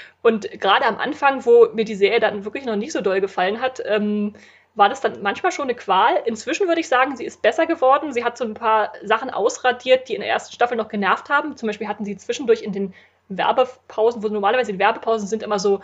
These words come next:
so Flash-Forwards, was noch passiert. Und ich dachte, ich will noch nicht gespoilert werden, was am Ende der Folge noch passiert. Ähm, und jetzt haben sich die Figuren auch noch ein bisschen mehr gefunden und viele sind auch noch interessanter geworden. Ich glaub, mein persönlicher Liebling ist der, äh, schwule Feuerwehrmann Travis, äh,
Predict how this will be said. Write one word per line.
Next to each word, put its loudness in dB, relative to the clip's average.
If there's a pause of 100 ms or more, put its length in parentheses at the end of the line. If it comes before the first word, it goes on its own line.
(180)
so -2
Flash-Forwards, 2
was 2
noch -8
passiert. -2
Und -2
ich -4
dachte, -4
ich -10
will 0
noch -2
nicht -8
gespoilert -2
werden, 0
was 2
am -2
Ende 4
der 4
Folge 2
noch -2
passiert. 0 (640)
Ähm, -2 (300)
und -2
jetzt 4
haben 2
sich -10
die -6
Figuren 0
auch 2
noch -2
ein 0
bisschen -4
mehr 2
gefunden -2
und -6
viele -4
sind -10
auch -8
noch -6
interessanter -4
geworden. 0
Ich -8
glaub, -8
mein -4
persönlicher -2
Liebling -8
ist -10
der, 2
äh, -2
schwule 0
Feuerwehrmann 0
Travis, -2
äh, -2